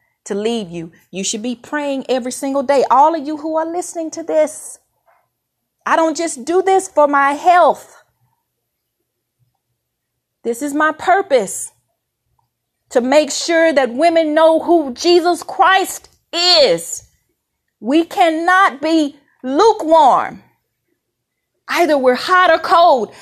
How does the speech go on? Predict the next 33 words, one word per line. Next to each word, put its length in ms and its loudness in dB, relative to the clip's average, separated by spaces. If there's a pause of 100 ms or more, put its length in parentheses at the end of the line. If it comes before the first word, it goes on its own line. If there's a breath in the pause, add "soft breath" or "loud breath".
I 180 2
don't 180 4
even 260 4
like 260 2
my 180 2 (120)
food 400 4
lukewarm. 580 -2 (1800)
When 140 0
I 140 2
go 160 4
to 140 -4
a 180 2
restaurant, 640 2
I 100 2
tell 260 0
them 140 -2
before 320 2
I 80 4
put 240 -2
my 180 2
order 360 4
in, 320 0 (200 loud breath)
I 120 2
want 300 2
my 160 0 (280)
food 360 0
to 80 -6
be 180 -2
hot, 340 0
not 240 -2
just 260 -4
my 140 -4
plate. 480 -12